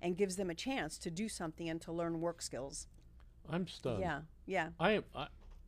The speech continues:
Speaker 2: I'm,
Speaker 1: You didn't
Speaker 2: I'm
Speaker 1: know, right?
Speaker 2: speechless.
Speaker 1: You didn't know,
Speaker 2: I thought
Speaker 1: yeah.
Speaker 2: it was, you, you drop off some clothes and then they clean 'em up and they
Speaker 1: Mm-hmm.
Speaker 2: put
Speaker 1: Yeah.
Speaker 2: 'em back out, or you have some furniture, all right? And then they
Speaker 1: Yeah.
Speaker 2: sell it.
Speaker 1: That's, that's a w-,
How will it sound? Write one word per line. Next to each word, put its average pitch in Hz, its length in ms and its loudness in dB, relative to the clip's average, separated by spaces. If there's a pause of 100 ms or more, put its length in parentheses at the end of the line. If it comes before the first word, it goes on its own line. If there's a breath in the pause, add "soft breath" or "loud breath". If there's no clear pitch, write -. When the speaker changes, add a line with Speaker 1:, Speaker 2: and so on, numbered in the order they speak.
(500)
Speaker 2:
I'm, 165 100 2
Speaker 1:
You 208 100 6
didn't 277 240 12
Speaker 2:
I'm 359 180 12
Speaker 1:
know, 339 100 12
right? - 140 8
Speaker 2:
speechless. - 180 8
Speaker 1:
You - 60 -2
didn't 233 200 2
know, 320 120 0
Speaker 2:
I 196 100 12
thought 220 200 12
Speaker 1:
yeah. 190 40 12
Speaker 2:
it 170 40 10
was, 160 200 8 (240 soft breath)
you, 135 200 4 (160)
you 123 160 2 (120)
drop 151 240 8
off 165 160 10
some - 120 -8
clothes 131 520 8
and 113 100 4
then 113 120 4
they 113 100 2
clean 143 280 6
'em 135 120 4
up 120 260 6 (380 soft breath)
and 113 140 2
they - 40 4
Speaker 1:
Mm-hmm. 185 80 2
Speaker 2:
put 190 60 2
Speaker 1:
Yeah. 180 60 8
Speaker 2:
'em 131 80 4
back 127 240 8
out, 120 260 8
or 120 40 4
you 110 100 4
have 113 200 6
some 120 120 -4
furniture, 113 720 2 (400 soft breath)
all 110 80 0
right? 123 200 4 (360 soft breath)
And 104 180 0
then 107 200 2
they 104 100 2 (380)
Speaker 1:
Yeah. 180 220 0
Speaker 2:
sell 90 100 0
it. - 60 -8 (320)
Speaker 1:
That's, 269 260 6
that's 330 260 0
a 349 60 -4
w-, 196 340 -8